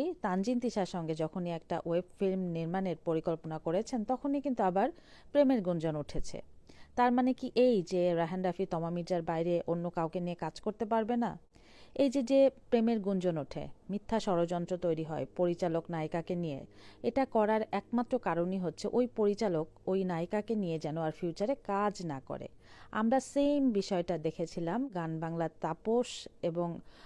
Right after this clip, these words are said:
বুবলিকে নিয়ে যে রটনাটা রটেছে, এটারও কিন্তু আসলে এই কারণটা ছিল যে বুবলি টিএম ফিল্মসের under-এ খেলা হবে সিনেমাটা যাতে না করতে পারে, এই জন্যে তাপস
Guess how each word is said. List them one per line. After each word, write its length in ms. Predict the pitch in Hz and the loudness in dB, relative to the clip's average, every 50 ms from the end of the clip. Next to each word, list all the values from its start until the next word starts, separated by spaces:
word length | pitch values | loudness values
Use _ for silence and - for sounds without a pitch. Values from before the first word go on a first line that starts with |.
| - - - | -14 -2 2
বুবলিকে 440 | 175 190 165 175 185 196 - - 202 | 2 4 4 4 0 0 0 0 -2
নিয়ে 220 | 180 170 160 160 160 | 0 0 0 0 0
যে 120 | 170 175 160 - - - - - 170 190 | 0 -2 -2 -2 -14 -20 -20 -2 4 4
রটনাটা 460 | 190 190 - 226 220 214 196 208 202 185 | 4 6 6 4 2 2 2 2 2 4
রটেছে, 460 | 185 196 202 247 233 220 - - - - - - - - - - - | 4 2 4 2 0 0 -2 -8 -8 -8 -10 -18 -20 -20 -20 2 4
এটারও 520 | 247 254 - 294 277 277 285 262 294 294 294 | 4 6 8 8 8 8 8 8 6 6 6
কিন্তু 320 | - - 247 220 - 240 214 208 | 4 2 0 2 4 4 4 4
আসলে 360 | - 185 - - 202 185 190 196 - - | 2 0 -2 -2 0 0 0 0 0 2
এই 220 | - 254 277 277 277 269 - - - | 2 4 4 2 0 -4 -6 -2 0
কারণটা 380 | 202 190 190 190 190 - 190 180 - - | 4 4 4 2 2 0 -2 -2 -2 -4
ছিল 220 | - - 180 160 160 147 147 | -4 -2 0 0 0 0 0
যে 220 | 147 - - 160 165 247 320 - _ - - - - - _ - | -2 -2 0 2 2 2 2 0 _ -20 -20 -20 -20 -14 _ 4
বুবলি 360 | 180 233 214 190 220 247 285 302 - - - | 4 4 4 4 2 2 2 0 -2 -2 0
টিএম 240 | 233 226 226 226 233 233 - | 2 4 4 4 4 2 2
ফিল্মসের 460 | 262 233 226 214 - - 247 240 240 - - 185 | 2 2 2 0 0 0 0 0 2 0 -2 -2
under-এ 340 | 175 175 180 190 180 175 175 - - | -2 2 2 2 4 4 2 2 0
খেলা 180 | 190 165 170 180 185 | -2 -2 0 0 0
হবে 140 | 175 185 190 - | 0 0 -2 -2
সিনেমাটা 440 | - 190 180 180 175 175 180 - 190 190 175 | -2 -2 -2 -2 -2 -4 -2 -2 -2 -2 -2
যাতে 200 | 165 139 - 185 165 165 160 165 | -4 -2 0 -2 -2 0 -2 -2
না 100 | 185 226 262 - - | -2 -2 -2 0 0
করতে 260 | 226 202 - - 156 139 - | 0 0 0 -4 -4 -2 0
পারে, 200 | 143 139 147 185 254 285 - | -2 0 2 2 2 0 2
এই 140 | - 240 247 233 | 0 0 2 2
জন্যে 260 | 294 294 277 226 175 139 127 135 - - - - - | 2 2 2 2 0 0 -4 -8 -12 -20 -20 -12 -4
তাপস 420 | - 190 196 - - 233 240 247 | -2 -2 -2 0 2 4 4 4